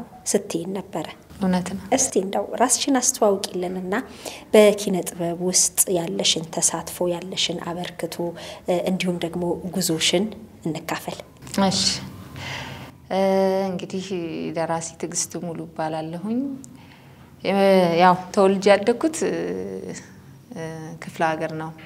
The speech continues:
Speaker 2: ዳንግላ የምትባል ቦታ ነው ያደግኩ፣ የተወለድኩት። እ፣ እና ከአስር ዓመቴ ጀምሮ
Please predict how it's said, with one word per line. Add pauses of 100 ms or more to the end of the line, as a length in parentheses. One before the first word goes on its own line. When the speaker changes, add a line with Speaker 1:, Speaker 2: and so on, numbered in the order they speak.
Speaker 2:
ዳንግላ
የምትባል (1700)
ቦታ (100)
ነው (280)
ያደግኩ፣
የተወለድኩት። (760)
እ፣ (1800)
እና
ከአስር
ዓመቴ (100)
ጀምሮ